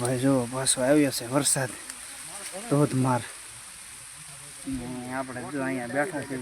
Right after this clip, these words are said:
છોડવાની હેઠે, થોડીક મેં કીધું બેસી. ફોનની કાંઈ વ્યવસ્થા, કોથળ બોથળ કાંઈ લાવ્યા નથી. ને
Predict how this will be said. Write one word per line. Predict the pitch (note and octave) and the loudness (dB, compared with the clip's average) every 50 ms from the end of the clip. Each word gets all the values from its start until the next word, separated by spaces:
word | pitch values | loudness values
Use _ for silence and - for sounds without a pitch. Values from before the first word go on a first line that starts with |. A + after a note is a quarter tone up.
| A#2+ | -4
છોડવાની | F#3 - - - C3+ - B3+ A#2+ - B3+ C4+ | -4 -2 -2 -2 0 -2 -2 -2 0 0 0
હેઠે, | C#4 A3 F3+ C3 - - - - - - - - - - - - - - - - - - - - | 0 0 -2 -2 -2 -2 -2 -2 -4 -4 -6 -8 -10 -12 -10 -10 -10 -10 -8 -10 -10 -10 -8 -6
થોડીક | - C#3 C3+ C#3 C3 C#3 | -4 -2 -2 0 0 0
મેં | C#3+ D3 C#3 | 0 0 0
કીધું | C#3+ B2+ B2+ B2 A#2+ C3 | -2 -2 -4 -4 0 2
બેસી. | D3 D#3+ E3 D#3 D3 C#3 C3+ - - - - - - - - - - - - - - - - - - - - - - D3+ - - E3 F#3 B3 C4 C4+ C4+ - B3+ C#4 D4 D4+ D#4+ C#4+ C#4+ D#4+ E4 | 4 6 6 6 6 4 4 2 -2 -4 -4 -4 -4 -4 -8 -10 -12 -12 -14 -16 -16 -16 -16 -16 -16 -16 -14 -14 -14 -14 -14 -12 -14 -14 -12 -12 -14 -14 -12 -12 -12 -12 -12 -14 -14 -14 -6 0
ફોનની | - D#4 D#4+ D#4 D3+ - C#3+ C3+ | 2 4 6 6 6 6 4 2
કાંઈ | C3+ C3+ C3+ C3+ D3 D#3 D#3 | 0 0 0 0 2 2 2
વ્યવસ્થા, | D3+ C#3 - - C3+ A#2+ - - | 0 -2 -2 -6 -8 -8 -4 -4
કોથળ | D3+ D3 - - C#3 C3+ C#3 | -4 -2 -2 -4 -4 -4 -4
બોથળ | C#3+ D3 D3 C#3 B2 A2+ | -4 -4 -4 -6 -6 -4
કાંઈ | B2 A#2 A#2 B2 | -4 -4 0 0
લાવ્યા | C3+ D3 D3+ D3 C3+ C3+ | 2 2 2 2 2 0
નથી. | C#3 - - - - - - - - - - - - - - - - - - - - - - G#3+ A3+ G#3 - A3+ A3 - F#3 - - - - - B3+ C4 B3 - - - - - - - - - - - - - - - - - - - - - | -2 -4 -6 -10 -12 -12 -12 -16 -18 -18 -16 -14 -12 -12 -12 -12 -12 -14 -16 -16 -16 -16 -14 -14 -14 -14 -14 -16 -16 -16 -16 -16 -16 -16 -16 -16 -16 -14 -14 -14 -14 -14 -14 -14 -14 -14 -14 -14 -14 -14 -14 -12 -12 -10 -10 -10 -12 -10 -10 -6
ને | C3+ C3 B2+ B2+ | -4 -4 -2 -2